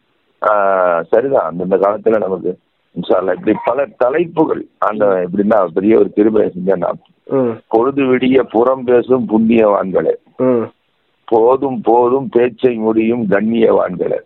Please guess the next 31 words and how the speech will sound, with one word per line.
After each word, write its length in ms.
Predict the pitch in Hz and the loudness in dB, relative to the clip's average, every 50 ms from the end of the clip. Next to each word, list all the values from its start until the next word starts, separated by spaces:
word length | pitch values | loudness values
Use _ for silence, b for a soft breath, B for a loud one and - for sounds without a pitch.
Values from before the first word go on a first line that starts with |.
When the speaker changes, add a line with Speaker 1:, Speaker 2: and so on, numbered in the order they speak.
| _ - | _ -4
Speaker 2:
ம். 360 | 135 139 135 127 120 110 - _ _ _ _ _ | 0 2 2 2 0 -2 -6 _ _ _ _ _
Speaker 1:
இப்படி 340 | - 120 104 - 127 131 123 | -4 -2 -2 0 2 4 4
அந்த 260 | 110 107 104 98 90 - - 92 | 4 4 2 0 0 -2 -4 -6
ஹசத், 300 | 107 113 110 123 127 113 | -6 -2 0 0 0 0
அதாவது 460 | 98 95 98 104 110 117 120 117 104 | 0 -4 0 2 2 2 2 0 -2
ப-, 200 | - - - 98 | -4 -2 -2 -2
அந்த 480 | 98 92 92 92 - - 85 82 - - _ _ _ _ _ _ _ _ - 104 | 0 -2 -2 -2 -2 -2 -2 -4 -6 -8 _ _ _ _ _ _ _ _ -4 -4
ஹசத் 360 | 113 104 113 139 131 113 101 90 90 | -4 -2 -4 -4 -2 -2 -2 -2 2
ப-, 400 | 104 101 98 92 92 87 87 90 - - _ _ _ - | 2 2 4 4 2 2 0 -2 -4 -12 _ _ _ -6
மற்ற 260 | - 90 85 - 101 90 | -6 -6 -2 -2 -4 0
ப-, 240 | 82 87 82 80 78 | 2 2 2 2 2
இதை 160 | 95 110 127 - | 2 0 0 0
பத்தி 240 | - - 92 104 82 - | 0 -4 -4 -4 0 0
பேசுறது, 480 | 113 110 - 110 95 92 85 - - | 0 0 2 0 -2 -2 -2 -6 -6
கீபத்து 500 | - - 120 143 147 143 131 104 - 113 92 | -2 0 0 2 2 0 0 0 0 -2 0
பேசுறத 360 | 110 104 101 107 101 90 98 | 0 0 2 0 0 0 0
பத்தி 280 | 95 82 95 82 - 107 | -2 -2 -2 -2 2 2
ஒரு 260 | 104 98 92 87 90 - _ - - | 2 2 2 0 -6 -10 _ -4 -2
டாபிக். 460 | 87 85 - - - - - - - - _ _ | -2 -2 -2 -6 -10 -12 -10 -16 -20 -20 _ _
Speaker 2:
ம். 340 | - 143 139 131 120 110 113 - _ - | -2 0 0 0 0 -2 -6 -10 _ -4
Speaker 1:
அதே 320 | - - 110 120 123 120 | -2 0 2 2 2 2
மாதிரி 360 | 120 117 113 110 110 104 98 | 2 2 0 0 -2 -4 -2
தாங்க 280 | - 107 104 110 110 104 | -4 -4 -4 -2 -4 -2
சொன்ன 260 | 101 98 98 107 107 | -2 -2 0 0 0
மாதிரி 240 | 107 110 104 - - | 0 -2 -4 -4 -2
மனைவியை 600 | 95 101 110 117 127 135 143 143 135 135 127 113 | -2 -2 -2 0 0 -2 -2 -2 -2 -2 -2 -2
பற்றி 480 | 95 104 104 92 - - 104 - - _ _ | -2 -2 -4 -4 -4 -6 -6 -6 -6 _ _
பாடல், 360 | - 92 90 82 - - 117 - _ _ - _ | -2 -2 -2 -2 -4 -10 -14 -14 _ _ -20 _
Speaker 2:
ம். 280 | - 127 131 127 120 107 107 | -6 -2 -2 -2 -2 -2 -2
Speaker 1:
தாயை 500 | - 113 113 117 127 131 131 131 131 117 - | 0 0 0 0 0 0 0 -2 -2 -4 -4
பற்றிய 400 | - - 180 - - 110 - | -4 -4 -4 -2 0 0 0